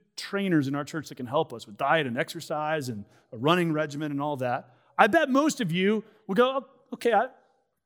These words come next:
I might be convinced that in a year with some training, I could do that." Some of you guys are like, "Nope, still, still not my thing," right? But the point is this, a goal that's set out in front of us can be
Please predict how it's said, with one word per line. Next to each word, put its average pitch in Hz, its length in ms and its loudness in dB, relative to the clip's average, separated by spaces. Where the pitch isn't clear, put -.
I 294 100 6
might 320 180 4
be 320 80 6
convinced 190 380 0
that 190 100 0
in 196 100 -2
a 202 40 -4
year 175 340 -2
with 196 120 4
some 226 140 0
training, 180 520 -2
I 170 80 10
could 208 120 2
do 277 120 6
that." 135 180 0
Some 214 140 0
of 208 60 2
you 196 40 6
guys 175 80 2
are 180 40 4
like, 175 120 2
"Nope, 180 200 -2
still, 175 280 2
still 175 200 -2
not 151 180 4
my 143 120 -2
thing," 123 220 -2
right? 143 200 2
But 196 120 6
the 226 80 4
point 269 360 4
is 170 180 0
this, 202 380 0
a 214 80 8
goal 269 460 6
that's 226 240 -4
set 262 180 -2
out 202 160 4
in 190 100 0
front 262 260 0
of 127 120 -2
us 139 480 -8
can 247 200 8
be 233 200 0